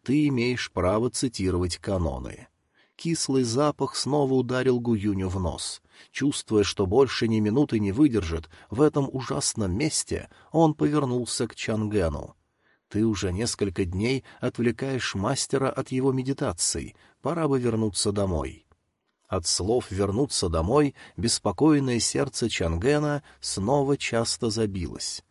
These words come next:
Даже сидя под деревом бодхи,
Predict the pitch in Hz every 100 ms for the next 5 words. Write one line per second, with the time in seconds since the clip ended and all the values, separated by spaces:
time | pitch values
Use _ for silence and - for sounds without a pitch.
0 | _ - - - 82 127 170 147 147 -
1 | 175 160 147 - 135 123 135 156 131 117
2 | 95 110 165 - - - 87